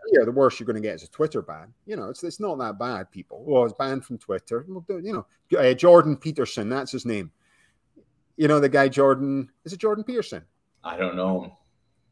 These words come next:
Speaker 1: You must know the guy, Jordan Pe-, I'm sure his name is Jordan Peterson. Let me put him and see if his na-, that's his name. Yes, it is. You must know. Have you never seen this guy? He's on, he goes to Joe Rogan quite a lot.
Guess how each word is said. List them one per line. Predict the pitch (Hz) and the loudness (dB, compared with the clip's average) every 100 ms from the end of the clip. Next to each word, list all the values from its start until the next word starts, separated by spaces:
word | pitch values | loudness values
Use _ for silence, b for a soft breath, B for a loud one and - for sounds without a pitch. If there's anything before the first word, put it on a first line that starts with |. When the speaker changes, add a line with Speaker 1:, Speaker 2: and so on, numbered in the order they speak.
| - | -12
Speaker 1:
You | 226 | -8
must | 240 214 - | -8 -8 -8
know | 151 | -6
the | 113 | -6
guy, | 110 107 | -6 -10
Jordan | 110 170 170 160 160 | -10 -10 -8 -6 -8
Pe-, | 151 - | -14 -14
I'm | 233 247 247 | -14 -12 -12
sure | - 320 | -6 -4
his | 277 214 | -2 -2
name | 180 | -2
is | 120 | -2
Jordan | - 120 104 | 0 0 0
Peterson. | - 104 - 135 | -6 -8 -8 -10
Let | 175 | -8
me | 165 | -8
put | 117 139 | -6 -4
him | 101 98 | -4 -4
and | 85 | -6
see | - 95 | -10 -8
if | 92 | -8
his | 90 - | -10 -14
na-, | 87 87 | -16 -14
that's | - 87 | -12 -12
his | 92 92 | -12 -12
name. | 92 87 _ _ _ _ _ _ _ | -12 -14 _ _ _ _ _ _ _
Yes, | - 220 214 - | 0 2 2 6
it | 139 | 4
is. | 98 98 98 | 4 -4 -4
You | 180 | -2
must | 202 180 - | 0 0 -2
know. | |
Have | 139 | -2
you | 185 | 0
never | 226 220 | 0 0
seen | 214 247 233 | 0 -2 -2
this | 226 | -2
guy? | - 131 104 | -2 0 0
He's | 123 | 0
on, | 208 | 0
he | 185 | 0
goes | 196 254 | 2 0
to | - | 0
Joe | 156 143 120 | 4 6 8
Rogan | 143 175 175 | 6 6 2
quite | 139 135 117 | 2 0 0
a | |
lot. | 104 98 82 | 0 0 -2